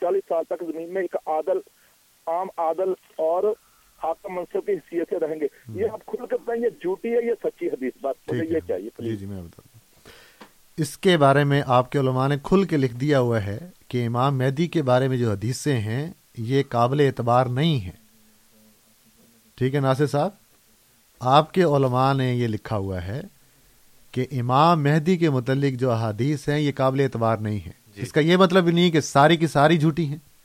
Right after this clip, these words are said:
Speaker 3: جی۔
Speaker 2: اس کا یہ مطلب بھی نہیں کہ ساری کی ساری جو ہیں وہ درست ہیں۔ قابل اعتبار نہیں ہے سے مراد اس میں ایسی حدیثیں ہیں جو غلط ہیں
Speaker 3: جی۔
Speaker 2: اور اس میں ایسی حدیثیں بھی ہیں جو درست ہیں۔
Speaker 3: ٹھیک۔
Speaker 2: تو انسان نے یہ، مسلمان نے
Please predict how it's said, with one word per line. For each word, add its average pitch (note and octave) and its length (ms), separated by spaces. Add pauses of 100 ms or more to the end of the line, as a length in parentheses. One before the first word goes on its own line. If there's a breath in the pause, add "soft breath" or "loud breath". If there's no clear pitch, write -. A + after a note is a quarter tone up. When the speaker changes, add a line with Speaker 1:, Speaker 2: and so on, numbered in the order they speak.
(120)
Speaker 3:
جی۔ G2+ 140 (400)
Speaker 2:
اس C3+ 120
کا E3+ 100
یہ E3 160
مطلب F3+ 320
بھی E3 140
نہیں E3 160
کہ D#3 100
ساری D3+ 320
کی D3+ 80
ساری D#3 400
جو C#3 140
ہیں C#3 100
وہ C3 140
درست A#2 360
ہیں۔ - 200 (720)
قابل D3 300
اعتبار D#3 320
نہیں D#3 160
ہے F3 60
سے D#3+ 100
مراد C#3+ 280
اس D3 200
میں C#3+ 140
ایسی C3 240
حدیثیں C3+ 380
ہیں C3+ 300
جو C3+ 180
غلط A2+ 300
ہیں F#3 100 (280)
Speaker 3:
جی۔ A2 180 (340)
Speaker 2:
اور B2+ 120
اس C#3+ 160
میں D3+ 140
ایسی C#3+ 260
حدیثیں C#3 300
بھی C3+ 180
ہیں C#3 100
جو C#3 120
درست C#3 340
ہیں۔ - 80 (480)
Speaker 3:
ٹھیک۔ A#2+ 120
Speaker 2:
تو C3 80
انسان D3+ 520
نے D#3+ 360 (720 soft breath)
یہ، C3+ 600 (140)
مسلمان C3 720
نے C3 220